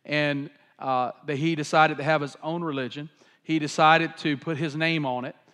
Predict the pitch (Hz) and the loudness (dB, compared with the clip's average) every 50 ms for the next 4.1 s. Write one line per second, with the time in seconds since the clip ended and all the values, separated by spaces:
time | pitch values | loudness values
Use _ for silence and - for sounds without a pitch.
0 | _ _ _ _ _ - 147 139 135 143 147 156 151 131 139 160 160 135 123 143 | _ _ _ _ _ -8 -6 -6 -2 2 2 2 2 2 0 -4 -4 -2 0 2
1 | 156 156 170 165 156 - - 143 131 123 123 117 - 123 120 123 135 - 131 131 | 4 4 4 2 0 -4 -4 -4 -4 -6 -8 -12 -10 -8 -6 -6 -8 -8 -8 -4
2 | 127 147 156 170 170 175 160 - 160 156 143 131 135 147 147 165 170 165 - 196 | 0 2 2 2 2 0 -4 -4 -4 -4 -4 -2 0 2 2 2 2 0 -6 -10
3 | 190 - - 170 165 175 165 151 147 170 165 151 143 143 139 135 151 170 - - | -10 -10 -10 -8 -8 -8 -8 -8 -6 -6 -4 -2 -2 -2 -2 -4 -8 -10 -14 -18
4 | - | -20